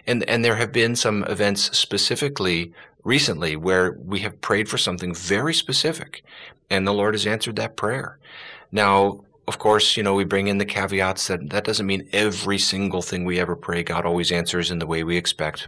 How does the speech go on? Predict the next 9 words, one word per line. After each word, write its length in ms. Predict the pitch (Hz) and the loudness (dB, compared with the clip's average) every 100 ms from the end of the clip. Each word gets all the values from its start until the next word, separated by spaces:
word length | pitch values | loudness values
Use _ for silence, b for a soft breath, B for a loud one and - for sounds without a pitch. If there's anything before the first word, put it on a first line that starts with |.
| - | 0
but 220 | 85 - B B B - | -2 -2 B B B -6
I've 240 | - 254 | -4 -2
just 220 | - - - | -2 -2 0
been 140 | 98 | -2
amazed 400 | 90 90 104 101 | 0 -2 0 -2
at 120 | 95 | -2
that, 260 | 82 80 80 | 0 0 0
and 200 | 82 73 B B B - | -2 -4 B B B 2
I, 240 | 107 95 | 2 2